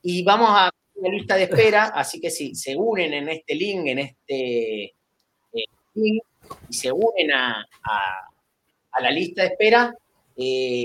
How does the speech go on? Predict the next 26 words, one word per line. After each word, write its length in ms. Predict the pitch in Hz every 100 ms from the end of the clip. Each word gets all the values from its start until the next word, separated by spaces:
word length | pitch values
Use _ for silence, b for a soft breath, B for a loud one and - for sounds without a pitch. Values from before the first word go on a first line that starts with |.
| 120
vamos 260 | 175 175
a 40 | 160
bajarle 500 | 160 175 175 180 160
el 100 | 143
cincuenta 680 | - 147 123 196 196 190
por 160 | 170 139
ciento 460 | - 175 175 180 185
como 260 | - 135
un 120 | 143 147
pre-lanzamiento. 960 | 147 147 131 120 123 123 104 92 - 92
Y 140 | 131
este 220 | 160 180
curso 300 | 190 202 196
va 60 | 175
a 40 |
aportar 420 | 175 - 170 175 180
mucho 240 | 185 180
valor 240 | 160 196
y 60 | 196
te 80 | 160
va 80 | 180
a 20 |
hacer, 340 | - 185 185
ayudar 360 | 139 135 170 196
a 40 |
acelerar. 640 | 180 - 151 175 170 113